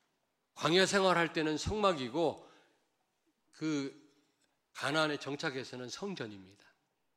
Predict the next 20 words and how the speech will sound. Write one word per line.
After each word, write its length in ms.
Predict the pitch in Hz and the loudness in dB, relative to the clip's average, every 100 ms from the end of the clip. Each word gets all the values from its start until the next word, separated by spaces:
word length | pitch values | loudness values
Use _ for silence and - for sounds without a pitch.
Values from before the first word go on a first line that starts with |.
| _ _ | _ _
오늘날로 400 | 143 156 165 165 | 0 4 6 6
말하면 380 | 143 131 135 127 | 2 -4 -6 -8
교회입니다. 640 | - 127 143 101 95 - _ _ _ _ _ _ _ _ _ _ _ | -6 -4 -4 -6 -16 -20 _ _ _ _ _ _ _ _ _ _ _
여러분이 800 | 147 175 180 160 165 190 127 - - - _ _ _ _ _ | 4 6 6 4 6 4 4 -2 -20 -20 _ _ _ _ _
정말 720 | - 202 208 208 196 139 135 - _ _ _ 180 | -4 -2 4 6 4 2 -6 -20 _ _ _ -8
이 480 | 180 196 180 120 - _ _ - | -2 0 0 -4 -12 _ _ -8
구원의 400 | 160 180 196 190 | 0 4 4 2
축복을 680 | - - 202 185 156 139 - | -2 -4 0 2 2 -2 -6
제대로 340 | - 143 196 | -2 4 4
누리려면 720 | 165 143 170 139 123 156 131 98 - _ _ _ _ _ _ _ | 4 0 0 0 -2 -2 -4 -8 -20 _ _ _ _ _ _ _
교회 440 | - 135 165 190 165 | -6 2 8 8 8
중심이어야 580 | 160 160 135 135 123 | 2 -2 -4 -6 -6
되고 380 | 113 110 110 113 | -10 -14 -14 -14
강단 460 | - 131 139 165 147 | -10 -2 4 4 2
중심이어야 420 | 117 - 120 107 | -2 -6 -8 -12
되고 200 | 107 104 | -18 -18
기도 280 | - 127 151 | -14 -4 -2
중심이 460 | 131 127 135 127 123 | -2 -4 -6 -8 -10
돼야 220 | 110 104 | -12 -16
됩니다. 360 | 98 92 _ | -20 _ _